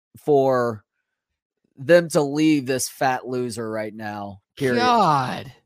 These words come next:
Speaker 2: you're mad, you're madder at the guy than you are the woman who fired the gun off.
Speaker 1: Oh, I don't necessarily think she did something right,
Speaker 2: <laughs>
Speaker 1: but if you are s-,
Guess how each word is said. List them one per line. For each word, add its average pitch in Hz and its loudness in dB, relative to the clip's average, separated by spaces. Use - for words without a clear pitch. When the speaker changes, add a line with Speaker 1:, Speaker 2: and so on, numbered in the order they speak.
Speaker 2:
you're 269 -10
mad, 254 -2
you're 302 -2
madder 254 2
at 247 2
the 254 -4
guy 269 2
than 254 0
you 254 0
are 254 2
the 247 2
woman 240 -2
who 240 -10
fired 294 -2
the 277 -4
gun 285 2
off. 123 -4
Speaker 1:
Oh, 139 2
I 139 -2
don't 143 2
necessarily 147 0
think 139 -6
she 160 -10
did 147 -2
something 135 -2
right, 151 2
Speaker 2:
<laughs> 117 -18
Speaker 1:
but 131 0
if 127 -10
you 185 2
are 156 4
s-, - -6